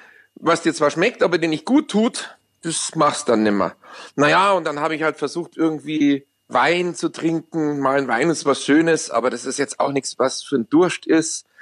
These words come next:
Weißweinschorle, mei, Gin and Tonic vielleicht, aber mei, das ist, im Prinzip gibt's keinen Ersatz für Bier. Habe ich rausgefunden. So, pass auf. Jetzt kommt eine kleine Sensation.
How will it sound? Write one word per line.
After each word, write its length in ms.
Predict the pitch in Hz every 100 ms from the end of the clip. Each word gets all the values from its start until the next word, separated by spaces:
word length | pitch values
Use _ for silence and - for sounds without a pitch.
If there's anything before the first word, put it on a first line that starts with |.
| - -
Weißweinschorle, 960 | - 135 139 135 139 - 139 147 156 139
mei, 320 | 135 123 151
Gin 180 | - 143
and 160 | 151 -
Tonic 320 | 131 185 -
vielleicht, 540 | - 120 113 135 - 147
aber 240 | 139 143
mei, 360 | 139 113 - 123 - - - -
das 160 | 135 165
ist, 160 | -
im 200 | - 156
Prinzip 380 | 151 151 - -
gibt's 220 | 247 175
keinen 240 | 180 190 202
Ersatz 380 | 165 143 -
für 120 | - 123
Bier. 300 | 87 82 - _ _ 151
Habe 100 | 180
ich 140 | 160
rausgefunden. 640 | 123 - 92 101 90 - - _ _
So, 440 | - 151 - - _ _ _ _
pass 160 | 165 185
auf. 340 | 151 165 - _ -
Jetzt 160 | 202 214
kommt 200 | 226 220
eine 60 |
kleine 240 | 147 175 190
Sensation. 600 | 185 160 156 113 71